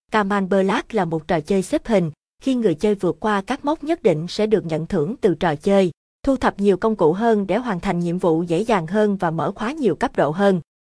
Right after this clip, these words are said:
Nếu bạn đã từng chơi trò chơi xếp hình Match ba khác, bạn sẽ biết trò chơi này khác biệt như thế nào. Ai cũng có thể tham gia trò chơi với tài năng của mình cùng với một chút may mắn thì sẽ giành được phần thưởng lớn từ Kaman Black. Game có đồ họa đẹp mắt,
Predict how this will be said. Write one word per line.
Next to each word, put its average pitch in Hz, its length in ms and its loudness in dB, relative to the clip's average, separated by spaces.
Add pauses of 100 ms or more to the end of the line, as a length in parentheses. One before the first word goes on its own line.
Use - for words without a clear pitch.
(100)
Nếu 311 140 2
bạn 170 280 -2
đã 185 100 -2
từng 175 240 -2
chơi 208 160 0
trò 196 200 0
chơi 202 260 -2
xếp 277 240 -6
hình 165 200 -4
Match 190 360 -6
ba 190 140 0
khác, 247 280 -2 (320)
bạn 160 200 -2
sẽ 175 180 -4
biết 262 240 -4
trò 180 140 2
chơi 190 200 -2
này 180 300 0
khác 269 200 -6
biệt 185 220 2
như 185 160 -2
thế 214 160 -4
nào. 190 320 -2 (300)
Ai 214 220 -2
cũng 202 180 -6
có 302 120 -2
thể 170 240 -4
tham 226 220 -6
gia 202 160 -2
trò 180 180 -2
chơi 208 320 0
với 247 160 -4
tài 196 180 -2
năng 185 220 -6
của 175 100 -4
mình 196 360 0
cùng 170 240 -6
với 190 180 -2
một 233 220 -6
chút 294 160 -6
may 226 140 -2
mắn 185 400 -4
thì 190 140 -2
sẽ 185 200 -4
giành 190 260 -2
được 156 180 -4
phần 160 160 -6
thưởng 175 220 -4
lớn 202 340 -2
từ 170 120 0
Kaman 180 460 -4
Black. 180 380 -2 (340)
Game 233 200 2
có 277 140 -2
đồ 233 180 2
họa 170 200 -6
đẹp 175 220 -4
mắt, 247 160 0